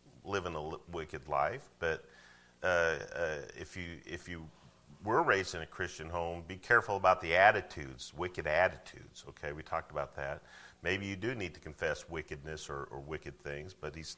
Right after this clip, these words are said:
telling us, if you will, remember who you used to be.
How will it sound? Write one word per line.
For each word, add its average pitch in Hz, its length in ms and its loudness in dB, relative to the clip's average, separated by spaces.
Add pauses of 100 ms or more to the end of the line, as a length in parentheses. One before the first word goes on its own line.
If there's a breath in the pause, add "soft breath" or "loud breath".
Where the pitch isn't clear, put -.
telling 82 340 4
us, 80 180 2 (320 loud breath)
if 87 200 -2
you 90 80 -6
will, 85 400 6 (260 loud breath)
remember 113 380 2
who 131 120 -2
you 120 180 -4
used 113 360 -6
to 90 60 -14
be. 85 300 -6